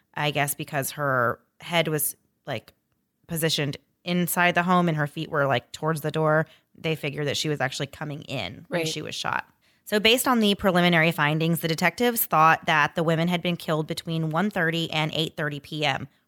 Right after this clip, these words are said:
Speaker 1: which is kind of a big window.
Speaker 2: Big gap there.
Speaker 1: Yeah,
Speaker 2: Lots of
Speaker 1: because
Speaker 2: things happen in seven
Speaker 1: yeah,
Speaker 2: hours.
Speaker 1: yeah. Uh, so Detective Kenda noted that it was unusual for multiple people of the same family to be murdered at the same time and wondered whether one of them may have been the intended target and the other one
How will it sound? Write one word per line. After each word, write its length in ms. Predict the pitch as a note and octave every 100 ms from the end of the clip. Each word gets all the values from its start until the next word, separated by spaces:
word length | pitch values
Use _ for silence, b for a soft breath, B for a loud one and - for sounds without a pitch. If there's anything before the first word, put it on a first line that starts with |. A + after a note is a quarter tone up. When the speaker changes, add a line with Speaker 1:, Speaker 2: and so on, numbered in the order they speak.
| -
Speaker 1:
which 120 | F4
is 140 | B3+
kind 300 | - - - G#4+
of 80 |
a 40 | F3
big 280 | D3 F3 E3+ -
window. 520 | B2+ D3+ C#3 - -
Speaker 2:
Big 180 | F#4+ F4+
gap 240 | E4 D#4+ -
there. 280 | - F#3 -
Speaker 1:
Yeah, 400 | G3+ A#3+ G#3+ C3
Speaker 2:
Lots 40 | F2
of 60 | -
Speaker 1:
because 340 | A#3+ F#3 E3+
Speaker 2:
things 200 | D#4+ D4+
happen 280 | - D4 A#3
in 80 | F#3+
seven 220 | F#3+ A#3
Speaker 1:
yeah, 300 | G#3 D3+ F2
Speaker 2:
hours. 100 | F#3
Speaker 1:
yeah. 260 | G#3 D#3 F#2 b b b b b
Uh, 200 | F3 D#3
so 200 | - A3+
Detective 380 | A3+ C4 D4 D#4+
Kenda 280 | A3+ G3+ G3
noted 340 | F3 E3+ F3
that 120 | E3
it 80 | E3+
was 140 | E3 E3
unusual 520 | F#3+ G3 G3+ G3+ F3
for 140 | D#3+ E3+
multiple 420 | E3+ F3+ A#3 A3
people 440 | - F#3+ F3+ E3 -
of 280 | D#3+ D#3
the 80 | D#3+
same 400 | D#3+ E3+ D#3 D#3 -
family 500 | G3+ B3 B3+ D#3+ D3
to 140 | F3 F3
be 140 | E3+
murdered 280 | D#3+ D#3 D3+
at 80 | D#3+
the 60 | D3+
same 240 | E3+ D#3+
time 460 | - A#3 G3 D#3 D#3 B B B
and 180 | F3
wondered 340 | E3+ E3+ F#3+ G3
whether 320 | F3+ E3+ E3
one 200 | D#3+ E3
of 100 | F#3+
them 160 | G3+ G#3
may 120 | F#3+
have 140 | F3 D#3+
been 200 | E3 D#3+
the 120 | D#3
intended 400 | D#3 A#3+ C#4+ A3
target 460 | F3+ D#3+ D#3+ D#3+ -
and 220 | D#3+ D#3+
the 60 | D#3
other 180 | D3+ D3+
one 280 | D#3 D3+